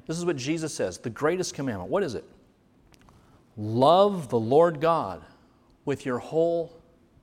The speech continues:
heart, soul, mind, but your whole heart." That's the greatest commandment. I mean, when you think about that for a moment, it's like, why is that the greatest commandment? I, I would think maybe the greatest commandment would be,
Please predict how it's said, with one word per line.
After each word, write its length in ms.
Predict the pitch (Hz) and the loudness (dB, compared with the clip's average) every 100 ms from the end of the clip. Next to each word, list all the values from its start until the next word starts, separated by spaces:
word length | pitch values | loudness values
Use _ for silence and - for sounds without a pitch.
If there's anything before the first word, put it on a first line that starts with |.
| _ | _
heart, 560 | - - 202 208 - - _ _ _ _ _ _ _ _ | -20 -6 -4 -4 -8 -20 _ _ _ _ _ _ _ _
soul, 580 | - - 185 196 135 - - _ _ _ | -12 -2 0 0 -4 -8 -20 _ _ _
mind, 580 | 139 202 147 98 - - _ _ _ _ _ _ _ _ | -2 0 -2 -8 -16 -20 _ _ _ _ _ _ _ _
but 140 | 156 - | -6 -4
your 100 | 139 | 0
whole 180 | 196 | 0
heart." 400 | 185 196 190 - - - - | 0 0 -2 -4 -14 -16 -8
That's 200 | 180 - | -8 -4
the 120 | 139 | -6
greatest 760 | 110 - 113 117 208 233 220 | -6 -10 -4 2 2 2 -4
commandment. 520 | - 175 175 170 98 - _ _ _ - - - | -6 -8 -8 -10 -12 -20 _ _ _ -20 -20 -4
I 40 | |
mean, 100 | 147 | 0
when 80 | 151 | 2
you 60 | 160 | 0
think 220 | 156 277 | 0 0
about 160 | 180 143 | 2 2
that 140 | 135 | 2
for 120 | - 135 | 2 2
a 20 | |
moment, 380 | 143 170 117 110 - - - | 2 0 -2 -6 -18 -20 -16
it's 100 | - | -4
like, 100 | 160 | -2
why 240 | 139 208 | 0 -2
is 160 | 302 196 | 0 0
that 180 | 170 175 | -2 -2
the 80 | 127 | -4
greatest 640 | 107 123 156 185 131 - | -2 4 6 6 4 0
commandment? 760 | - 113 113 113 92 65 - - - - _ _ _ _ _ _ _ _ _ _ | -4 0 0 0 -4 -10 -14 -16 -16 -16 _ _ _ _ _ _ _ _ _ _
I, 80 | - | 0
I 160 | 160 | 2
would 140 | 262 277 | 2 2
think 160 | 147 | 0
maybe 180 | 127 135 | 0 0
the 60 | 131 | 2
greatest 360 | 117 147 139 | 4 4 2
commandment 400 | - 131 147 147 | -2 -2 -2 -2
would 120 | 131 113 | -2 -2
be, 220 | 120 | -4